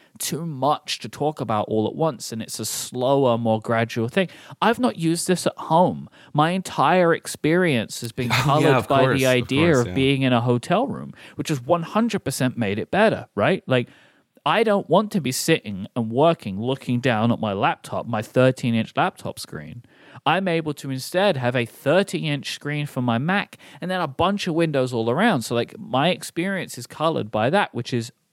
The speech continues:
Speaker 1: positive, like, way more positive
Speaker 2: Mm,
Speaker 1: maybe
Speaker 2: mm.
Speaker 1: than if I was at home where I don't need to use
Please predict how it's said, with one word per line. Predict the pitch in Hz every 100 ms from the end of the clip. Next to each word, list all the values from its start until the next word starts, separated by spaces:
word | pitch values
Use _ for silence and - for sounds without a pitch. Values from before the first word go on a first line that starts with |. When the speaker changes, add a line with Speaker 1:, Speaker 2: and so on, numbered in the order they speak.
| _ _
Speaker 1:
positive, | - 202 254 - 92
like, | 82 -
way | 117 139
more | 147 127 127
positive | - 175 170 127 101
Speaker 2:
Mm, | 113
Speaker 1:
maybe | 120 196 - -
Speaker 2:
mm. | 98 92 82
Speaker 1:
than | - 123
if | 117
I | 120 117
was | 113
at | 117
home | - 180 131 101
where | 101 98 95 - _ _ _ -
I | 135
don't | 156 104
need | 131 151 185
to | -
use | 123 117 104 95 110